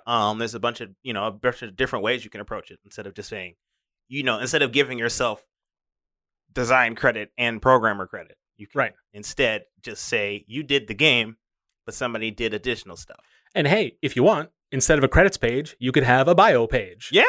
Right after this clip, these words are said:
Speaker 2: That just describes if you, if you feel it needs that ex-, uh, extra, uh, description, right?
Speaker 1: Yeah.
Speaker 2: Cr-, credits are meant to give you a lot of information in an efficient form.
Speaker 1: Yes.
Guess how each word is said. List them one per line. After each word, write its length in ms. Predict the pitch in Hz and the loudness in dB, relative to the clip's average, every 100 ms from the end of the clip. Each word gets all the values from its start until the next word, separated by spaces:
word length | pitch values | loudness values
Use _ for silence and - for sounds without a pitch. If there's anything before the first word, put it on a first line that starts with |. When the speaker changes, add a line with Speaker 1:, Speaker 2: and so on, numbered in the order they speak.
| 427 139 | 4 4
Speaker 2:
That 140 | - | 2
just 200 | 151 - | 2 0
describes 560 | - - 139 139 135 131 | 0 6 8 6 4 -2
if 120 | 120 | 2
you, 160 | 135 170 | 4 4
if 180 | 175 | 2
you 80 | 139 | -2
feel 400 | - 135 135 131 | 0 4 6 6
it 100 | 127 | 4
needs 240 | 127 117 113 | 0 -2 0
that 120 | 113 | 0
ex-, 200 | 110 - _ _ 127 | -2 -8 _ _ -14
uh, 80 | - 131 | -10 -8
extra, 680 | 120 - - 107 101 98 92 _ _ _ 135 | -6 -6 -4 -2 -2 -6 -12 _ _ _ -8
uh, 100 | 123 | -6
description, 400 | 110 - - - 107 | -2 -2 -2 -6 -8
right? 180 | 113 466 480 | -4 0 0
Speaker 1:
Yeah. 100 | - - - | -2 -4 0
Speaker 2:
Cr-, 160 | 226 | 0
credits 340 | - 247 262 262 | 4 4 6 4
are 80 | 170 | 4
meant 340 | 165 170 - | 4 -2 -2
to 260 | 175 143 - _ - 139 | 2 2 0 _ -12 -4
give 160 | 139 135 | -2 2
you 160 | 135 | 4
a 80 | 147 | 6
lot 300 | 131 143 185 | 8 8 8
of 80 | 175 | 6
information 640 | 170 151 135 131 131 117 | 2 2 2 2 0 -2
in 80 | 113 | -4
an 80 | 107 | -6
efficient 420 | - 135 - 101 | -4 -4 -6 -8
form. 300 | - 107 - _ | -12 -14 -14 _
Speaker 1:
Yes. 240 | 143 - | -12 -12